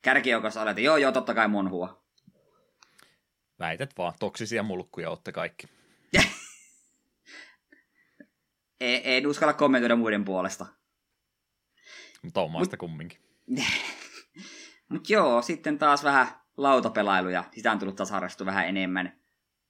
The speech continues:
Speaker 1: Tuli hankittua Carcassonne kaksi minä-, minilisäriä lisää, liiturit ja viestit. Ne on semmosia, että ihan pienen pienet laatikot, missä tulee muutama uusi laatta ja pienen pieni ohjevihkonen, niin ne toi vähän lisää,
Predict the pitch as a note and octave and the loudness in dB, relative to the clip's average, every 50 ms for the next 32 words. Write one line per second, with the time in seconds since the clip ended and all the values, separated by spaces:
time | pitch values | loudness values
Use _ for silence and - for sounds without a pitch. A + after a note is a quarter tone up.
0 | _ _ - A#2+ B2 B2+ A#2+ - - _ - B2+ C3 B2 A2+ A#2+ A#2 _ B2 A#2+ | _ _ -4 -2 -2 -2 -2 -4 -8 _ -10 -6 -6 -6 -6 -8 -8 _ -4 -2
1 | A#2 - B2+ A#2+ A2+ A2 - - A2+ G#2+ G#2+ A2 G2+ F#2 A2 G#2+ G#2+ - - G#2+ | 0 2 0 0 0 -2 -4 -4 -4 -4 -4 -4 -2 0 0 -2 -2 -4 -6 -6
2 | G#2 - - _ A2 A#2 A#2+ A#2+ A2+ G#2+ - - A#2 B2+ F3 F#3 D3+ C3 A#2 A#2 | -6 -8 -8 _ -2 0 2 4 2 2 0 -2 -2 0 2 2 2 2 2 0
3 | A#2+ A#2 G2+ F#2+ G2+ G2+ G2+ G#2 G#2 - G#2+ G2 F#2 F#2 F#2 G2 G#2 - G2+ A2+ | 2 0 2 2 2 0 0 -2 -2 -2 0 0 2 0 0 -2 -4 -4 -2 -2
4 | A#2+ A#2+ A#2 A2 G#2 G2 F#2 F#2+ F#2+ G#2 F#2+ G2 G#2+ G#2 F#2+ F#2+ F#2+ - - F#2+ | 0 0 0 -2 -2 -4 -6 -4 -4 -4 -4 -2 -2 -2 -2 -2 -4 -4 -8 -10
5 | - - - - F#2 F2 F#2+ B2 C3+ D3 C3+ B2+ A#2 A#2+ A2 F#2+ G#2+ G2+ - - | -10 -12 -12 -10 -6 -4 -4 -2 0 0 0 0 0 -2 -2 -2 -2 -4 -4 -6
6 | _ - A2+ A2+ G#2+ G2+ - - C#3 C#3 C3+ B2+ A#2+ A#2+ A2+ A2+ A#2+ A#2 A#2 A#2 | _ -10 -8 -6 -8 -8 -4 0 0 2 2 2 2 2 0 -2 -2 -2 0 0
7 | A2+ G#2+ G2 G#2 G#2+ A2 G#2 - G2 G2+ G2 G2 G2 F#2 - - _ _ - C3 | 0 0 -2 -6 -8 -8 -8 -8 -8 -6 -4 -2 -4 -4 -6 -10 _ _ -4 -2
8 | C3+ B2 B2+ A#2+ A#2 A2 A#2 A#2 G#2+ A2 A2 A2 G#2+ G2 G2 - G2 F#2 E2+ - | 0 0 0 0 0 0 -2 -2 -4 -2 -2 -2 -2 -2 -2 -2 -4 -4 -4 -6
9 | - _ _ _ _ - G2+ G#2 G2 F#2 F#2 F2+ F#2 F#2 - - _ _ _ - | -8 _ _ _ _ -8 -4 -4 -4 -4 -4 -6 -6 -8 -10 -14 _ _ _ -10
10 | - G#2+ A2 G2+ F#2 G2 G2 F#2+ - F#2+ F2+ F2+ F2 F2+ F2+ F#2 - _ _ _ | -8 -6 -6 -6 -6 -6 -8 -6 -6 -8 -8 -6 -6 -8 -8 -10 -12 _ _ _
11 | _ _ _ _ _ _ D#3+ E3+ F3 G3 G3 C4+ B3+ A3+ G#3 G3+ F#3+ D#3 C3+ A#2+ | _ _ _ _ _ _ 0 0 0 2 2 -2 0 0 2 2 2 2 2 2
12 | A#2 A#2 B2 A2 G#2 G2 - - _ | 0 0 2 2 2 2 0 -4 _